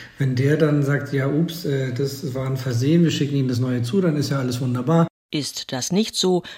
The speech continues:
Speaker 2: können Kundinnen und Kunden den Vertrag, den sie mit dem gewerblichen Händler geschlossen haben, einfach widerrufen, sagt Julia Rehberg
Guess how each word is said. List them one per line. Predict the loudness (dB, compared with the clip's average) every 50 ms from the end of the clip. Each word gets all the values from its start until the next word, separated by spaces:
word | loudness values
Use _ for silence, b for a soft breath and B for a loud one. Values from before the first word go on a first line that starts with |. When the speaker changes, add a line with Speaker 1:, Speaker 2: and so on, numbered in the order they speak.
| B B
Speaker 2:
können | 0 2 2 2 0 -2
Kundinnen | -4 0 2 2 2 2 2 0 0 -2 -2
und | -4 -6 -6 -6
Kunden | -2 0 0 0 0 -2 -4 -2
den | -2 -2 -2 -4
Vertrag, | -4 -8 -8 -6 -4 -2 -2 -2 -4 -4
den | -4 -4 -4 -4
sie | -2 -4
mit | -4 -4 -2 -4
dem | -4 -4
gewerblichen | -4 -2 -2 -2 -2 -2 -4 -6 -6 -4 -2 -2
Händler | -2 -2 -2 -2 -2 -2 -4 -2
geschlossen | -2 -4 -2 0 0 0 0 0 0 0 0
haben, | 0 0 0 0 0 -2 B B B B B
einfach | -2 0 0 0 -2 -2 -4 -4 -4 -4
widerrufen, | -2 0 0 0 0 0 -2 -2 -2 0 0 0 0 0 B B B B
sagt | B -6 -4 -4 -4 -4 -8 -10 -6 -4
Julia | -4 -4 -2 -2 -2 -2
Rehberg | 0 0 0 2 2 2 0 0 -2 -6